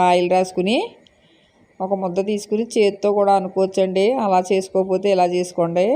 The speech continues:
మీకు ఏది సులువుగా ఉంటే మీకు నచ్చినంత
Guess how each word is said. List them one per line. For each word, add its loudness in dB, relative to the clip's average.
మీకు -4
ఏది 0
సులువుగా 0
ఉంటే 0
మీకు -8
నచ్చినంత -4